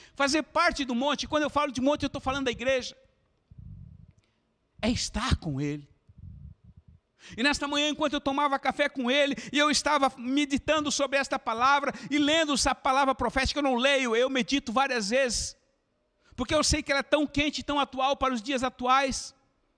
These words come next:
E ele falava comigo, "Filho, agora para. Para de ler. Para de fazer o que você está fazendo. Vem, vem estar comigo."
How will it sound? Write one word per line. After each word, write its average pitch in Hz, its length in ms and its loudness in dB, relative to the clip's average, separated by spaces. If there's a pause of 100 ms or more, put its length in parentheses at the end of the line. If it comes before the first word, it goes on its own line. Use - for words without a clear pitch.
(340)
E 254 60 0
ele 262 100 4
falava 247 360 2
comigo, 220 400 -2
"Filho, 220 240 -2
agora 214 260 -2
para. 190 440 -4 (1120)
Para 233 260 2
de 240 140 -4
ler. 220 400 -2 (1040)
Para 247 280 4
de 220 160 0 (280)
fazer 220 360 0
o 240 40 -2
que - 120 -8
você 240 240 -2
está 226 160 -2
fazendo. 202 520 -2 (880)
Vem, 156 480 0 (680)
vem 196 260 4
estar 151 280 0
comigo." 127 540 -2